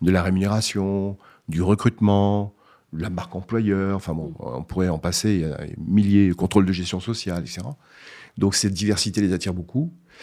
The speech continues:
Et en même temps, on voit qu'on a une capacité à les former année après année en leur apprenant vraiment quelque chose, euh, avec une pédagogie, euh,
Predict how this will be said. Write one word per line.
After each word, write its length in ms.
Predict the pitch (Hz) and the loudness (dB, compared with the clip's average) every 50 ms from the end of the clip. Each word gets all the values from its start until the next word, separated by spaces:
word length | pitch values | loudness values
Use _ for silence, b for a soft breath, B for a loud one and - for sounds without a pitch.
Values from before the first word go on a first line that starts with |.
| B B B B B B B - | B B B B B B B 6
Et 100 | 123 123 | 6 8
en 100 | 117 110 | 8 8
même 320 | 107 104 104 101 104 104 | 8 8 6 6 4 2
temps, 280 | 101 - 143 143 151 160 | 4 4 6 6 6 6
on 160 | 135 107 107 | 6 6 4
voit 260 | 98 87 113 135 135 | 4 6 4 4 4
qu'on 180 | 131 113 101 98 | 4 2 2 2
a 80 | 98 | 2
une 100 | 101 101 | 2 2
capacité 640 | 98 - 131 127 - 120 113 - 123 117 - 147 156 | 2 2 2 4 4 2 2 2 -2 -2 0 2 2
à 80 | 135 107 | 2 2
les 120 | 101 95 | 2 0
former 580 | - - 113 98 87 95 101 110 113 113 117 - - - | 0 -2 -4 -2 -2 -2 -2 0 0 0 -2 -4 -4 -2
année 380 | 120 123 127 135 139 139 131 - - | 0 2 4 4 4 2 0 0 -4
après 320 | 107 98 - - 110 104 | -6 -6 -2 0 0 2
année 220 | 95 98 107 135 151 | 2 4 2 2 2
en 100 | 127 98 | 2 0
leur 140 | 92 80 | 0 0
apprenant 360 | 87 92 - - 104 98 98 101 | -2 -2 -2 -2 0 0 0 0
vraiment 380 | 90 87 113 131 123 127 123 | 2 4 4 4 4 2 0
quelque 260 | 110 - 95 87 - | -2 -4 -4 -4 -4
chose, 420 | 82 - - 123 147 165 147 - - B B B B B B B B B B B B B - | -4 -2 -2 0 0 0 -2 -6 -12 B B B B B B B B B B B B B 0
euh, 460 | 87 92 92 92 92 92 92 90 87 - | 2 4 4 4 4 4 4 2 2 2
avec 340 | - 107 104 101 123 123 - | 2 4 6 6 4 4 4
une 100 | 110 104 | 2 2
pédagogie, 680 | - 110 95 98 95 95 98 95 90 104 110 117 120 117 | 4 4 4 6 6 4 4 4 2 2 2 4 6 6
euh, 760 | 98 90 85 85 87 85 82 82 80 80 76 76 76 - - | 6 6 6 6 6 6 4 4 2 0 0 0 -2 -2 -4